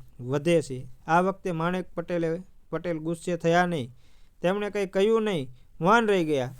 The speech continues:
આ મૌન પરિવાર માટે આશાનો સંકેત હતો. ધનુબેને હવે રાત્રે ભગવાન સામે દીવો પ્રગટાવ્યો. તેણે કોઈ મોટું માગ્યું નહીં, માત્ર એટલું કહ્યું, "મારા પતિને સાચું સમજવાની શક્તિ આપજો." હેતલબેન પણ બાજુમાં બેઠી હતી.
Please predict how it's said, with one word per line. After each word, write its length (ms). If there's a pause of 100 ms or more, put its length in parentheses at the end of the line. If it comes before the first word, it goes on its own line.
(240)
આ 180
મૌન 400 (260)
પરિવાર 420
માટે 380
આશાનો 560
સંકેત 480
હતો. 320 (360)
ધનુબેને 500
હવે 280
રાત્રે 440
ભગવાન 440
સામે 300
દીવો 280
પ્રગટાવ્યો. 600 (580)
તેણે 360 (280)
કોઈ 260 (460)
મોટું 540 (260)
માગ્યું 360
નહીં, 220
માત્ર 300
એટલું 320
કહ્યું, 260
"મારા 220
પતિને 380
સાચું 380
સમજવાની 560
શક્તિ 480
આપજો." 400 (1900)
હેતલબેન 500
પણ 160
બાજુમાં 460
બેઠી 320
હતી. 300